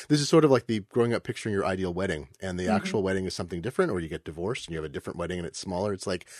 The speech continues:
Speaker 1: okay, well, is your life ruined because you didn't have the wedding that you pictured your whole life? I hope not,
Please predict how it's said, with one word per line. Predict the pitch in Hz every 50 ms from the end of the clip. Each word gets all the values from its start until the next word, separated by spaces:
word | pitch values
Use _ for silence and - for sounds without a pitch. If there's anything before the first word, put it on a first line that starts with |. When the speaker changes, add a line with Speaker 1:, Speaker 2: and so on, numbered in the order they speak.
| - - - -
Speaker 1:
okay, | 117 120 - 147 123
well, | 98 98 104
is | 107 98 104
your | 113 107
life | 117 147 170 -
ruined | - 117 120 131 143 151 151 151
because | 131 117 101 - - 120 107 110
you | 107
didn't | 95 110 107 104
have | 104 101 95 95 90
the | 98
wedding | 87 92 90 92 90
that | 87 78
you | 90 85
pictured | - 104 - - - 80
your | 73 78
whole | 80 76 71
life? | 65 - - -
I | - 104
hope | 113 117 127 160 214 - - -
not, | 95 73 - 78 -